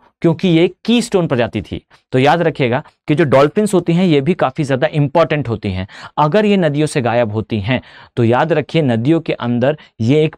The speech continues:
प्रीडेटर अर्थात एक शिकारी भी हैं, जो यहाँ उपस्थित मछलियों का शिकार करती हैं। अब यहाँ पर ये हो जाएगा कि जब ये गायब होंगी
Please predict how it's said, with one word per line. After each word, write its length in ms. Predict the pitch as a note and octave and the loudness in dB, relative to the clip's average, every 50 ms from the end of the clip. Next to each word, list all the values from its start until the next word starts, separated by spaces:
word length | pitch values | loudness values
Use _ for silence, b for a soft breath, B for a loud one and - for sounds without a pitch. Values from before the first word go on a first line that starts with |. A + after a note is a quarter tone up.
| _ | _
प्रीडेटर 640 | - C3 B2 A#2+ A#2 B2 A#2+ A#2+ A#2+ A#2 - E3+ E3+ | -2 0 2 2 2 2 2 2 2 2 0 0 0
अर्थात 400 | D3+ B2+ - - - B2 B2 D3 | 0 -2 -2 -4 -6 -4 -4 -4
एक 80 | C3+ | -6
शिकारी 480 | - - - A#2 - B2+ B2 B2+ C#3 C#3+ | -6 -6 -6 -4 -2 -2 0 0 0 0
भी 160 | B2 C3 B2+ | 0 0 -2
हैं, 220 | A2 F#2+ F2 E2 _ _ _ _ _ _ _ _ _ _ _ _ _ _ - | -4 -4 -8 -12 _ _ _ _ _ _ _ _ _ _ _ _ _ _ 0
जो 120 | D3 D3 | 0 2
यहाँ 280 | B2+ C3 C3 C#3+ F3+ F#3 | 2 2 2 2 2 2
उपस्थित 480 | F3 D#3+ - C#3+ - - E3+ D#3 - | 0 0 -2 -4 -4 -4 -4 -4 -2
मछलियों 360 | A#2+ A#2 A#2 - - D3 D3+ | -4 -4 -4 -4 -2 -2 -2
का 80 | B2+ D3 | -2 -2
शिकार 360 | D3 - C3 - A2 G#2+ G#2+ | -4 -4 -6 -4 -4 -4 -4
करती 280 | - - G2 - - F2+ | -6 -10 -12 -10 -10 -10
हैं। 100 | F2 - | -8 -2
अब 200 | - F#3+ G#3 G#3+ | 0 0 2 2
यहाँ 360 | F3 C#3+ - B2 E3 G#3 G#3+ - | 2 0 0 0 0 -2 0 0
पर 100 | A3+ G#3 | -2 0
ये 100 | G3 F#3+ | 0 0
हो 160 | E3+ D#3 C#3+ | 2 0 0
जाएगा 360 | A2+ A#2 G2+ F#2+ F2+ A#2+ D3+ B B B B B - | 0 0 -2 -2 -4 -6 -6 B B B B B -2
कि 80 | - G3 | -2 0
जब 160 | C#3+ G#3+ G#3+ | 2 2 0
ये 220 | F3 A#2+ C3+ G3 A3+ | 2 2 4 4 4
गायब 300 | G#3 G3 F3 F3+ F3+ D3+ | 4 4 4 2 2 0
होंगी 380 | A#2 C3 B2+ A#2+ G2 E2+ - | -2 -2 -2 -2 -2 -4 -8